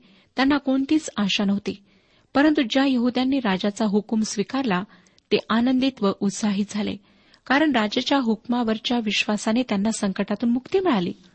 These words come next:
नववा अध्याय विसावं वचन सांगतं, नववा अध्याय वीस वचन, "मग मर्दखयाने हे सर्व वृत्त लिहून काढिले आणि अहेश्वरोष राजाच्या दूरच्या व जवळच्या सर्व प्रांतातील यहुदी लोकास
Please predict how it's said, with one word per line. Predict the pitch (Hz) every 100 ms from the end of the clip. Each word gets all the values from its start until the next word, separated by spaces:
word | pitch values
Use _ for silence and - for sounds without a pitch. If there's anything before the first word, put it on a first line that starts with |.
| _ _ _ _ -
नववा | 233 240
अध्याय | 233 214 226
विसावं | 208 202 208 202 196
वचन | 196 214
सांगतं, | 208 202 196 294 339 - _ _ _ _
नववा | 208 208 196
अध्याय | 196 220 285
वीस | 262 190 202 -
वचन, | 202 - 311 - _ _ _ _ _ _ _ _ _ 247
"मग | 320 196 165 -
मर्दखयाने | 226 262 302 294 285 285 294
हे | 233
सर्व | 208 - 254 262
वृत्त | 240 247 - 240
लिहून | 233 247
काढिले | 226 190 185 226 277 359 _ _ - -
आणि | 220 233 -
अहेश्वरोष | 254 294 285 262 254 262 -
राजाच्या | 202 196 202 214 196
दूरच्या | 202 254 - 262 226
व | 185
जवळच्या | - 208 202 208
सर्व | 196 269 277
प्रांतातील | 285 247 240 247 247 240
यहुदी | 208 202 208
लोकास | 208 247 190 185 -